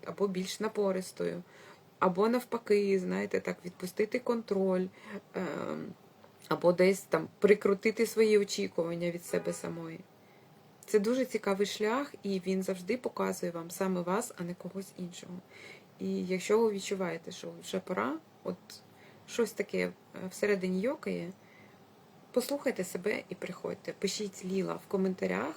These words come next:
або мені в директ, і я вам надішлю умови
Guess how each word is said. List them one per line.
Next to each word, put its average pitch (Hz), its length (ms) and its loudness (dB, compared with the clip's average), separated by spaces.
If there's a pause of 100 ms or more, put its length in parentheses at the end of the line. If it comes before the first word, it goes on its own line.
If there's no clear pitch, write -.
або 185 300 -2
мені 175 280 -6
в 175 120 -12
директ, 214 360 -2 (120)
і 185 80 -2
я 190 220 -2
вам 214 260 -4 (380)
надішлю 180 580 -4
умови 175 380 -6